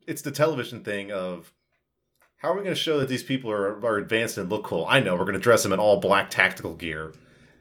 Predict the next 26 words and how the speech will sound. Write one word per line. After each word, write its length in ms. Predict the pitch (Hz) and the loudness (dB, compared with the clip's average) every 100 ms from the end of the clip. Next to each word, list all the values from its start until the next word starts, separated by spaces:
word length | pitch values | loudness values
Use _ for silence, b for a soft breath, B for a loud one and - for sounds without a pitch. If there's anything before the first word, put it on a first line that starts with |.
| b | b
And, 480 | 107 98 95 92 - - - _ _ _ - | 2 4 4 0 -4 -12 -16 _ _ _ 6
by 100 | 113 | 8
the 80 | 107 | 10
way, 180 | 107 | 6
give 140 | 98 110 | 6 2
them 80 | 98 | 2
a 60 | |
badge. 400 | 90 101 90 90 | 4 4 4 4
Like, 120 | 107 | 2
I 120 | 160 240 | 2 0
actually 200 | - 202 | 0 0
liked 220 | 170 170 | 0 2
what 160 | 127 | -2
Georgiou 460 | - 117 104 110 123 | 0 -2 2 2 2
did 180 | 123 120 | 2 0
when 80 | 110 | -2
she 160 | 127 | -4
had 220 | 113 113 | 0 0
that 160 | 110 110 | 0 0
one 160 | 113 98 | -2 0
badge, 400 | 107 107 107 113 | 2 4 2 0
like, 160 | 101 | -4
on 100 | 104 | -4
her 60 | 95 | -2
belt 280 | 95 92 - | 0 0 0
loop. 320 | 160 - | -4 -4